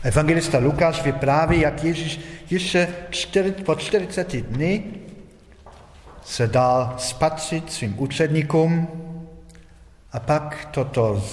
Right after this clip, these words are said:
tato zjevení skončila. Ježíš zmizí za oblakem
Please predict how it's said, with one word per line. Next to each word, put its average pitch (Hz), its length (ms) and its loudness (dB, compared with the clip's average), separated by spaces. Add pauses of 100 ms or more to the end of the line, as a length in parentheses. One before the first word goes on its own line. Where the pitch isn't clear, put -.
(220)
tato 135 300 2
zjevení 147 680 2 (320)
skončila. 107 920 -2 (880)
Ježíš 143 360 2 (200)
zmizí 180 800 4
za 117 500 0 (440)
oblakem 156 680 0